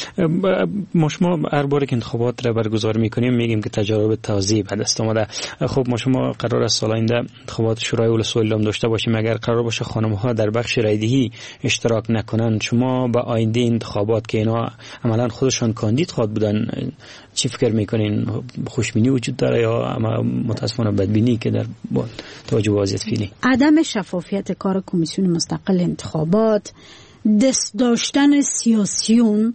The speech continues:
Speaker 1: بله.
Speaker 2: در انتخابات پارلمانی گذشته عملاً باعث شده که چهره‌های دلخواه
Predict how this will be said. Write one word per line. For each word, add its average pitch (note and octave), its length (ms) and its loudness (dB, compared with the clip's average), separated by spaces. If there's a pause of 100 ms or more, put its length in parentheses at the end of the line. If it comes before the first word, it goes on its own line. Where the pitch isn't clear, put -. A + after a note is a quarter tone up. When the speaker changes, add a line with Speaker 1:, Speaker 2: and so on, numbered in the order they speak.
Speaker 1:
بله. F3+ 440 -4
Speaker 2:
در B3 220 2 (100)
انتخابات G#3 600 0
پارلمانی F#3+ 640 2
گذشته F#3 680 0 (800)
عملاً A3+ 480 4
باعث A3+ 240 2
شده A#3+ 240 0
که A3+ 260 0 (280)
چهره‌های A3 760 4
دلخواه G#3 720 2